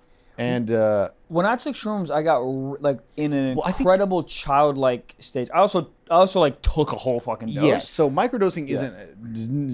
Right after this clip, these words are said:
Speaker 1: is not nearly as crazy as what you did. You
Speaker 2: Yeah,
Speaker 1: just
Speaker 2: yeah.
Speaker 1: ate the shit, right?
Speaker 2: Yeah, yeah,
Speaker 1: And
Speaker 2: yeah.
Speaker 1: how much did you take? Do you know?
Speaker 2: I think three point five,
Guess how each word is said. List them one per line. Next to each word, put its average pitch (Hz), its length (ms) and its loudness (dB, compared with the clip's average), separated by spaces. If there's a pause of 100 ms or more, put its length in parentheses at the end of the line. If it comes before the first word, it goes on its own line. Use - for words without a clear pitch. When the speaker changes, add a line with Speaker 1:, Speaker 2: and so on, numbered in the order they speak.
Speaker 1:
is 113 60 -4
not 127 220 -2
nearly 120 560 2
as 101 140 -4
crazy 95 520 -4
as 90 500 -2 (920)
what 131 300 -2
you 117 100 -2
did. 87 240 -8
You 170 140 2
Speaker 2:
Yeah, 151 60 4
Speaker 1:
just 135 180 0
Speaker 2:
yeah. 156 80 2
Speaker 1:
ate 127 120 0
the 107 60 -4
shit, 92 320 -8
right? 123 220 0
Speaker 2:
Yeah, 143 100 2
yeah, 135 120 4
Speaker 1:
And 131 100 2
Speaker 2:
yeah. 156 40 0
Speaker 1:
how 208 80 2
much 220 120 0
did 156 100 -6
you 120 80 -4
take? 92 320 -6
Do 110 60 -6
you 113 40 -2
know? 156 280 -2
Speaker 2:
I 147 100 2
think 185 240 -8
three 180 300 -4
point 175 260 -6
five, 147 320 4